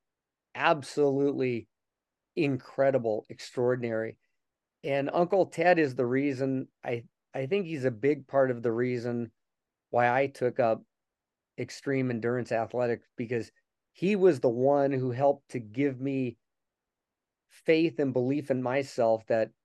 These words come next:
even though when I look in the mirror, I don't see anything, frankly,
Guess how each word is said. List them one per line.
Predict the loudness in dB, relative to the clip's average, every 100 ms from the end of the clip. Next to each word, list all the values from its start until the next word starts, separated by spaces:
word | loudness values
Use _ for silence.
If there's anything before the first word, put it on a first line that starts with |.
| _ _ _ -8
even | -4 0
though | 4 4
when | 2 2
I | 2
look | 2 0
in | -2
the |
mirror, | -2 -2
I | 0
don't | -2 -2
see | -2
anything, | -2 -4 -6
frankly, | -4 -4 -4 -2 -2 -2